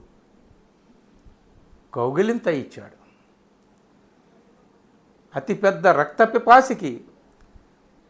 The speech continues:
అతిపెద్ద ప్రజాస్వామ్యానికి చెందినటువంటి ఒక నాయకుడు ఆలింగనం ఇచ్చాడు. ఇది చాలా బాధాకరంగా ఉంది, నాకు చాలా నిరుత్సాహంగా ఉంది. దేనికి?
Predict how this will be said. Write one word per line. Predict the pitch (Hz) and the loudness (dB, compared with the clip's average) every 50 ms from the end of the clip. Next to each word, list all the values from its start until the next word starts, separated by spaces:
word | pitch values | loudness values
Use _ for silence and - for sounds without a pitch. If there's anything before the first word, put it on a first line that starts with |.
| _ _ _ _ _ _ _ - | _ _ _ _ _ _ _ -4
అతిపెద్ద | 131 - - 233 233 262 262 214 269 | -2 -2 -2 2 4 4 6 6 4
ప్రజాస్వామ్యానికి | 247 - - 165 170 233 285 294 294 - 262 233 226 220 214 202 196 185 185 165 185 | 4 4 2 2 4 4 4 4 6 6 6 6 6 4 0 0 -2 -4 -6 -6 -6
చెందినటువంటి | 175 170 165 156 151 143 147 147 147 143 135 143 | -6 -4 -4 -6 -6 -6 -6 -6 -6 -4 -4 -4
ఒక | 139 131 - 131 | -4 -4 -6 -6
నాయకుడు | 127 127 127 131 135 - 165 226 285 339 330 339 - - - _ - _ _ _ _ _ _ _ _ _ _ _ - - - - - _ _ _ - _ _ - | -4 -4 -4 -4 -4 -2 0 2 2 2 0 -2 -8 -16 -20 _ -20 _ _ _ _ _ _ _ _ _ _ _ -20 -20 -20 -20 -20 _ _ _ -20 _ _ -20
ఆలింగనం | 90 104 110 131 165 196 196 220 202 185 147 120 113 - - - _ - | -14 -12 -10 -8 -8 -4 -4 -4 -4 -4 -6 -8 -14 -18 -20 -20 _ -18
ఇచ్చాడు. | 120 - - - - 107 107 - - - - _ _ _ _ _ _ - - - - - _ _ _ _ _ _ _ _ - _ _ _ 147 | -18 -18 -16 -16 -18 -18 -18 -20 -20 -20 -20 _ _ _ _ _ _ -20 -20 -20 -20 -20 _ _ _ _ _ _ _ _ -20 _ _ _ -10
ఇది | 151 151 175 165 - - | -8 -8 -8 -8 -6 -4
చాలా | 113 113 120 135 160 - 269 - - - - _ _ - | -4 -2 0 0 -2 -2 -4 -8 -16 -20 -20 _ _ -8
బాధాకరంగా | 107 104 117 135 156 214 262 285 277 262 240 214 214 208 190 180 170 | -4 0 0 4 8 8 8 8 8 8 6 6 6 4 6 6 6
ఉంది, | 165 156 147 143 143 143 | 6 6 2 -2 -4 -2
నాకు | 131 131 123 - - 135 123 - - | -2 -2 -2 -4 -6 -12 -12 -8 -8
చాలా | 117 139 175 196 | -4 -2 -2 -2
నిరుత్సాహంగా | 170 139 139 160 202 - - 233 214 196 185 156 160 151 151 143 | -2 -4 -8 -8 -10 -12 -8 -4 -4 -2 -4 -4 -4 -4 -4 -4
ఉంది. | 139 139 143 143 139 139 135 127 120 - - - - - | -4 -4 -6 -8 -8 -6 -6 -8 -10 -12 -18 -20 -20 -18
దేనికి? | 120 123 160 202 247 269 294 220 - 185 139 123 120 | -10 0 2 2 2 2 0 -2 -4 -6 -6 -6 -8